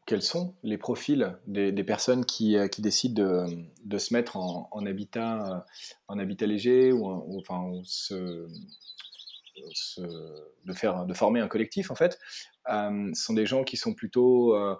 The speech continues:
euh, indépendants, entrepreneurs, euh, qui, euh, enfin, de, de certaines catégories socio-professionnelles, euh, enfin, que, est-ce qu'il y a des profils, euh, particuliers ou c'est vraiment assez représentatif de, de la population française ?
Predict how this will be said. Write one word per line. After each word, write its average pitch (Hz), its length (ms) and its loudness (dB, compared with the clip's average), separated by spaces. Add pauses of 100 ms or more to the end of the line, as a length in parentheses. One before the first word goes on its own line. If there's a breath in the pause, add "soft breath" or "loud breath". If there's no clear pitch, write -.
(340 soft breath)
euh, 92 200 -4 (120)
indépendants, 135 960 0
entrepreneurs, 147 920 0
euh, 104 120 4
qui, 104 380 -2
euh, 95 100 2
enfin, 95 260 -10 (760 soft breath)
de, 101 280 0
de 98 140 0
certaines 113 300 0
catégories 110 380 4
socio-professionnelles, 123 1160 2
euh, 110 160 6
enfin, 98 280 -6 (480)
que, 110 100 -4
est-ce 113 180 -2
qu'il 127 160 4
y - 20 8
a - 20 8
des - 80 0
profils, 147 600 4
euh, 104 180 6 (340 soft breath)
particuliers 139 680 4
ou 143 100 4
c'est - 340 -2
vraiment 107 600 2
assez 98 200 0
représentatif 101 600 0
de, 98 140 0
de 95 120 0
la 90 80 0
population 92 440 -6
française ? - 360 -10